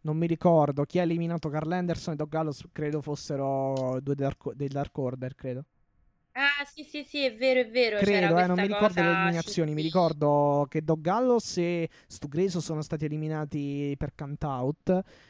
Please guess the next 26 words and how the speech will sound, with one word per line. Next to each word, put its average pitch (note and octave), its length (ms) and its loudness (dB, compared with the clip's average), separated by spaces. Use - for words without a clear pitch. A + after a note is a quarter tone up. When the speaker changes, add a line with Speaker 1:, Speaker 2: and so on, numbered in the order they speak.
Speaker 1:
e E3+ 180 -4
credo G#3 320 2
che F3 160 -4
Carl G3 220 -2
Anderson G#3+ 360 -2
Speaker 2:
Sì. F3 40 -2
Speaker 1:
sia E3+ 100 -4
stato E3 140 2
eliminato E3 360 0
dalla D#3 220 0
fatali-, D#3 640 -2
fatality D3+ 840 -4
di C#3+ 140 -6
Stu C#3+ 400 -2
e C#3 920 -6
Evil C#3 280 -2
uno, C#3+ 180 -2
ma C3+ 80 -6
non D3+ 240 -4
mi D3+ 80 -4
ricordo C3 500 0
però, C3 220 -2
mi C3+ 120 -4
sembra D3+ 280 -2
di C#3 80 -2
sì. B2+ 200 -8